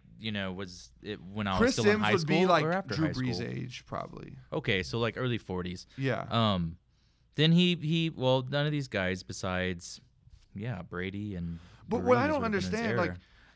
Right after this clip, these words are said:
Speaker 2: I
Speaker 1: So
Speaker 2: don't
Speaker 1: I
Speaker 2: un-
Speaker 1: think he has personal feelings towards some of these guys,
Speaker 2: I don't
Speaker 1: and that's why he
Speaker 2: understand how
Speaker 1: bottomed them.
Speaker 2: Jared Goff is twenty-four and Jimmy Garoppolo's
Speaker 1: Nick
Speaker 2: twenty.
Speaker 1: Foles, Case Keenum.
Speaker 2: I don't understand why Matt Stafford and Cam Newton and Dak Prescott and
Speaker 1: <laughs>
Speaker 2: Matt Ryan are in the top ten.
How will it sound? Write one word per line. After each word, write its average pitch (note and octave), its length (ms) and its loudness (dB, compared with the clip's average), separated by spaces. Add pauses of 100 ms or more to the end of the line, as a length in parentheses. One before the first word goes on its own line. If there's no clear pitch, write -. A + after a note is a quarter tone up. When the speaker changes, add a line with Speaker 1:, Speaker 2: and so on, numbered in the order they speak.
Speaker 2:
I A3 120 0
Speaker 1:
So C#4+ 60 6
Speaker 2:
don't F#4 140 4
Speaker 1:
I - 20 6
Speaker 2:
un- E4+ 60 4
Speaker 1:
think E4 160 0
he D4 60 4
has G#3+ 120 2
personal F#3+ 380 4
feelings E3 360 0
towards A#2+ 320 -4
some A2+ 120 -2
of - 40 0
these F#2 140 -2
guys, F#2+ 140 2
Speaker 2:
I - 60 4
don't C#4 120 2
Speaker 1:
and - 40 0
that's - 20 2
why A#3+ 60 2
he A#3 40 6
Speaker 2:
understand G#3 320 4
how - 60 6
Speaker 1:
bottomed F3 140 4
them. D3+ 60 0
Speaker 2:
Jared D3 220 2
Goff C#3 280 4
is C3 100 -10
twenty-four C3+ 480 -4
and B2 100 -2
Jimmy A#2+ 160 -2
Garoppolo's - 500 -6
Speaker 1:
Nick - 100 -6
Speaker 2:
twenty. A#2+ 180 -8
Speaker 1:
Foles, A#2 380 -8
Case B2 300 -12
Keenum. B2 440 -6
Speaker 2:
I F3 80 2
don't C#4 160 0
understand G#3+ 360 -2
why E3 140 4
Matt C3 320 2
Stafford C3 720 0
and C3 100 -6
Cam D3 380 -2
Newton C3+ 320 -2
and A#2+ 180 -4
Dak C3 320 2
Prescott B2 580 2
and B2+ 160 -2
Speaker 1:
<laughs> - 20 -4
Speaker 2:
Matt A#2+ 220 -2
Ryan A#2 260 -2
are G#2+ 60 -4
in G#2 60 -6
the G#2 60 -8
top - 240 -2
ten. B2 260 -8